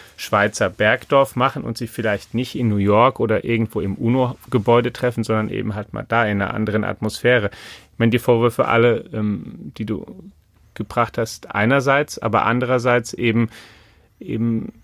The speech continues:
ist es vielleicht doch was anderes, sich dort persönlich auszutauschen, als miteinander zu telefonieren, als aus den Zeitungen nur zu erfahren, was der andere gerade denkt, sondern da auch vielleicht dann echt eine Möglichkeit zu haben, was zu schaffen.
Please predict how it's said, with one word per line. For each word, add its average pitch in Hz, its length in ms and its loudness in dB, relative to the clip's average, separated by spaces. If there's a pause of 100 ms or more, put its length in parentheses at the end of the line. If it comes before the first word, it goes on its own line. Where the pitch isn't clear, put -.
ist - 160 -8
es 113 60 -10
vielleicht 131 220 4
doch 131 80 2
was 135 160 4
anderes, 135 380 0
sich 135 140 -4
dort 127 180 2
persönlich 127 420 2
auszutauschen, 123 640 0
als 117 200 -2
miteinander 113 380 2
zu - 120 -6
telefonieren, 113 840 0
als 117 240 -2
aus - 160 -4
den 104 140 -4
Zeitungen 135 520 0
nur 127 140 0
zu - 140 -4
erfahren, 123 480 2
was 120 160 0
der 101 140 2
andere 120 340 0
gerade 110 340 -2
denkt, 123 320 2
sondern 113 340 0
da 107 160 2
auch 90 140 -2
vielleicht 110 460 -2
dann 110 200 -2 (440)
echt - 180 -2
eine 117 80 4
Möglichkeit 117 500 0
zu 113 180 0
haben, 110 280 4
was - 420 -2 (200)
zu - 160 -12
schaffen. 123 340 -2